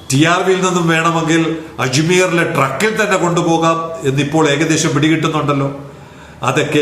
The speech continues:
ഇമ്പോർട്ട് ചെയ്യുന്നവരാണ് തീരുമാനിക്കുന്നത്, അല്ലെങ്കിൽ എക്സ്പോർട്ട് ചെയ്യുന്നവരാണ് തീരുമാനിക്കുന്നത്. അവർക്ക് ഇങ്ങനെയുള്ള പുതിയ ഓപ്ഷൻ, ടി ആർ വിയിൽ ലണ്ടനിൽ നിന്ന് നേരെ കപ്പൽ വരുന്നുണ്ട്, ടി ആർ വിയിൽ നിന്ന് നേരെ ബുസാനിലോട്ട് പോകുന്നുണ്ട്, ചൈനയിലോട്ട് പോകുന്നുണ്ട്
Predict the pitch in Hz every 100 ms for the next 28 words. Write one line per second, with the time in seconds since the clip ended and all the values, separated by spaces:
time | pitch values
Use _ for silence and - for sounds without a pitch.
0 | 139 123 123 156 151 139 131 117 113 110
1 | 107 107 110 107 110 104 104 165 156 170
2 | 175 175 175 196 185 170 156 135 123 113
3 | 117 110 110 104 101 104 90 135 180 -
4 | - - 135 190 240 233 185 151 - -
5 | - 156 170 233 214 190 190 185 165 220
6 | 180 160 - - 139 85 - - - -
7 | - - _ - 135 175 190 190 180 180
8 | 160 120 127 151 190 190 185 175 160 147
9 | 156 180 165 139 160 151 135 135 131 147
10 | - - - - - 147 185 196 190 170
11 | 165 151 151 156 131 127 175 180 180 160
12 | 143 139 131 135 165 165 135 139 185 180
13 | 175 139 131 123 120 117 139